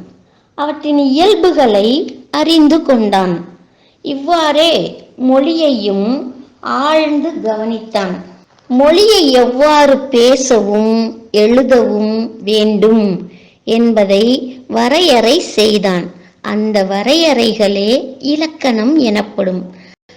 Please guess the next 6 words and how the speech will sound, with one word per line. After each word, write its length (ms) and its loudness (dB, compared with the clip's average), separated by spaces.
தமிழ் 540 2
மொழியின் 600 2
இலக்கண 680 -2
வகைகள் 960 -2
அஞ்சு. 540 0
எழுத்திலக்கணம், 1120 0